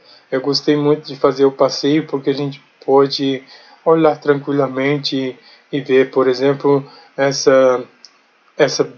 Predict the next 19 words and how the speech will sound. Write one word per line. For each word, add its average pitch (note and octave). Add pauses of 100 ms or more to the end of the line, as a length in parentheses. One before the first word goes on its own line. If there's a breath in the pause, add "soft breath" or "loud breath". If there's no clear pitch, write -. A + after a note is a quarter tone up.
(420)
essa C#3+
livraria C3+
antiguíssima B2+
aí B2+
de A#2
mil C3
seiscentos C3+
e -
cinquenta B2+
e A2+
três, B2+ (400 loud breath)
como C3
a B2
gente B2+
pode B2
ver, A#2 (340 loud breath)
está C3
totalmente C3
restaurada. A#2